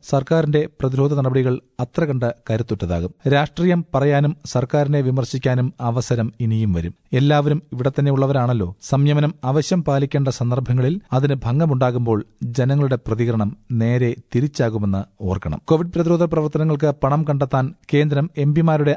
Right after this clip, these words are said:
ആസ്തി വികസന ഫണ്ട് രണ്ടു വർഷത്തേക്ക് മരവിപ്പിച്ച നടപടിക്കെതിരെ രാജ്യവ്യാപകമായി പ്രതിഷേധം ഉയർന്നിട്ടുണ്ട്.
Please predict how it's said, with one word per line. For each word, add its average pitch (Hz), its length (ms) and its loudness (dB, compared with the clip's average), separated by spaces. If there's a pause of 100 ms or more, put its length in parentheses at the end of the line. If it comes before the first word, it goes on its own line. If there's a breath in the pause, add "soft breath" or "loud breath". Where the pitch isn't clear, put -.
ആസ്തി 139 300 0
വികസന 147 340 0
ഫണ്ട് 117 320 0 (180)
രണ്ടു 175 280 4
വർഷത്തേക്ക് 151 540 0
മരവിപ്പിച്ച 143 520 0
നടപടിക്കെതിരെ 131 640 0 (200)
രാജ്യവ്യാപകമായി 131 840 0
പ്രതിഷേധം 107 600 -4
ഉയർന്നിട്ടുണ്ട്. 95 520 -4